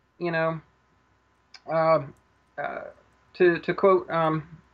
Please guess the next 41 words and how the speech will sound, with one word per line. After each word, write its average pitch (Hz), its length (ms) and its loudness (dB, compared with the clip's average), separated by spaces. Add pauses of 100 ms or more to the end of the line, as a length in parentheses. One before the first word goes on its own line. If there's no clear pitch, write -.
(600)
quote 196 200 2
one 185 140 4
of 185 60 4
the 180 80 -12
people 202 260 0
I 190 160 4
follow, 190 400 4
Gerald 170 320 -2
Celente. - 640 -6
He 147 100 -10
says, 143 240 -8
"When, 156 220 -2 (920)
when 165 160 2
people 220 320 4
lose 220 220 4
everything, 220 500 0 (480)
they 202 160 0
lose 240 300 -4
it." - 120 -16 (460)
Uh, 151 300 -6
all 160 180 4
you 208 160 0
have 220 160 0
to 214 100 -6
do 240 220 -6
is 190 100 -4
go, 196 340 4
go 180 300 0
to, 208 560 -2
um, 185 460 2 (540)
some 196 220 -2
of 196 60 2
the 202 60 2
YouTube, 214 640 -2 (140)
uh, 175 160 6
videos 185 580 4
out 180 200 2
there 202 180 0
on, 196 540 2
on 185 260 0
Venezuela 214 800 0